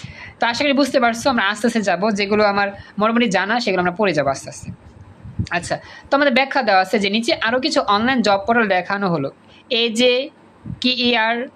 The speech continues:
আজকের চাকরি ডট কম, হ্যাঁ, কত সুন্দর, চাকরি ডট কম, এবার জবস ডট কম প্রভৃতি। এগুলো হচ্ছে সব জবের বিষয়গুলো।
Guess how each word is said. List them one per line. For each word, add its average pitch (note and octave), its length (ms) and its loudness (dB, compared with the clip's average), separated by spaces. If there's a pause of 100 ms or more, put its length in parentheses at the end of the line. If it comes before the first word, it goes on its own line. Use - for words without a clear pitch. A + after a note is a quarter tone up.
(560)
আজকের B3+ 540 0
চাকরি A#3+ 360 0
ডট G#3+ 240 2
কম, B3+ 280 0 (680)
হ্যাঁ, E3 240 -4
কত F3 240 2
সুন্দর, F#3+ 400 0 (380)
চাকরি G#3 300 -2
ডট A3+ 220 0
কম, C4 360 2 (520)
এবার A3 340 2
জবস A3+ 260 2
ডট F3 240 0
কম C#4 240 0 (140)
প্রভৃতি। E3 560 -2
এগুলো F#3+ 160 2
হচ্ছে B3 380 -2
সব A3 180 0 (340)
জবের F3+ 380 0 (360)
বিষয়গুলো। D#3 440 -4